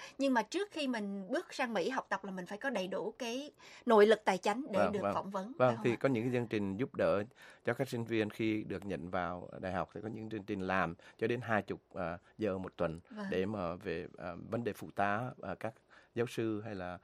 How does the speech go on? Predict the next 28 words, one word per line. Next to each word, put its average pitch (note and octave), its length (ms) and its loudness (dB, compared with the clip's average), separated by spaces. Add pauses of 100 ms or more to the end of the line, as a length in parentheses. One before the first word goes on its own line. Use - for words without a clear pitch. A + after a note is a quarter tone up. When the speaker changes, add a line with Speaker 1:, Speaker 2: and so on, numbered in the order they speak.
(160)
Speaker 2:
vấn A2+ 140 -10
đề, F#2 300 -10
à, F2 220 -8 (380)
à, E2+ 140 -2
về, F#2 360 -4
à, F2+ 160 -8 (220)
phụ - 160 -10
tá G#2 180 2
về, F2 360 -4
à, F2+ 100 -8
về F#2 180 -4
giảng F2+ 240 -2
dạy F#2 320 0
hay G#2+ 180 0
là, F#2 260 0
Speaker 1:
Vâng. E2 80 -8 (360)
Speaker 2:
à, E2 460 -2
à, D#2+ 400 -8 (580)
nghiên A2 160 -4
cứu. A2+ 260 -2 (260)
Speaker 1:
Dạ. G3 240 -6
Speaker 2:
Thì, G2+ 360 0
à, F2+ 200 -2
các A#2 180 -2
bạn F2 180 -2
có G#2+ 220 0
thể, F#2 420 -4
à, F#2 240 -8